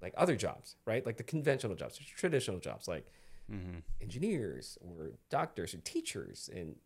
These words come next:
Speaker 1: like, teachers, I think when I think of you, Caleb, like, I, you are definitely an on, like, a, a teacher for me, because that's, that's, like, the, um, that's the, the, not the vibe, but that's kind of, like,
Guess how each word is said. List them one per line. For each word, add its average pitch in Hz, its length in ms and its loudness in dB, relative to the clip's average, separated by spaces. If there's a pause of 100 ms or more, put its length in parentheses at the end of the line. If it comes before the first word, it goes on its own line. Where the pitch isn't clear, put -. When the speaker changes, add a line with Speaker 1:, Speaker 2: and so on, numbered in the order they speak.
Speaker 1:
like, 104 220 -2
teachers, - 320 -2
I 135 80 2
think 165 200 4 (520)
when 143 140 4
I 135 80 8
think 143 200 0
of 110 100 2
you, 117 180 2
Caleb, 156 380 4
like, 113 180 4
I, 120 180 0 (140)
you 135 320 2
are 113 240 4
definitely 110 480 0
an 92 180 -2
on, 104 300 0 (160)
like, 104 180 0
a, - 120 -2
a 101 100 2
teacher - 460 -2
for - 160 -2
me, 123 260 2 (640)
because 104 280 0
that's, - 380 0 (160)
that's, - 260 -2
like, 101 220 2
the, 87 300 2 (360)
um, 92 440 0 (840)
that's 135 180 -2
the, 117 180 2 (140)
the, 123 220 2
not 131 200 2
the 107 60 -2
vibe, 95 440 0
but - 160 2
that's 110 240 0
kind 131 180 0
of, 120 120 0
like, 104 320 2